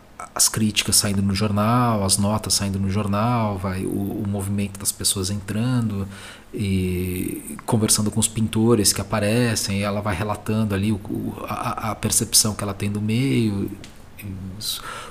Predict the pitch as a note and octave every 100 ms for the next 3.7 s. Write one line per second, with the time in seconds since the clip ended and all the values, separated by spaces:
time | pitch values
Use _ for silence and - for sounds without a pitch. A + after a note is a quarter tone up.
0 | - A2 G2+ E2+ E2+ F2+ - - - -
1 | A#1+ A1 - - - - A2+ - A2 G#2
2 | A2 G#2+ A#2 A2+ G#2+ B2+ B2+ - G#2+ G2+
3 | - A2+ A2+ G2 F#2 F#2+